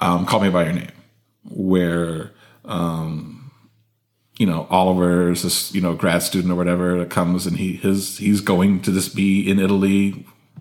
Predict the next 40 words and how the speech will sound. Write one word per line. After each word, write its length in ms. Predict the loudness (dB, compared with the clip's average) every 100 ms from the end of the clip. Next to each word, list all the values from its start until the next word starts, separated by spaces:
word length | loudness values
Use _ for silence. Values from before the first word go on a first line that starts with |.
| -20 _ _ _ _
for 340 | -20 -6 -2
the 80 | 0
summer, 540 | 2 2 2 2 0 -6 -20 _
and 80 | -2
then 60 | 0
he's 120 | 2
going 200 | 2 2
back 160 | 2 0
to 40 |
the 80 | -2
States. 540 | 0 0 -2 -10 -14 -18 -16 -4
We 100 | 0
know 160 | 2
that 200 | 2 0 -2
from 80 |
the 80 | -2
get-go. 500 | -2 0 0 0 -4 -10 -20 -20 -20 _ -20 -20 -2
Him 140 | 2 4
and 100 | 4
Elio 320 | 2 2 0
fall 240 | 0 -2
in 80 | 0
love, 420 | 0 0 0 -6 -10 -20 -20 _ -2
and 120 | 0
it's 160 | 0 2
very 180 | 2
tragic 500 | 2 0 0 0 -2
at 100 | -2
the 80 | 0
end 120 | 0
of 60 | 0
summer 480 | -2 0 -2 -4 -6
when 120 | -4 -4
they 80 |
have 180 | -4 -8
to 80 | -14
part. 520 | -12 -10 -10 -12 -18 -20 _ _ _ -20 -20 -20 -20 -20 -20 -20 -20 _ 0
And 420 | 2 2 0 -6 -2
I 100 | 2
noticed 520 | 4 2 0 -6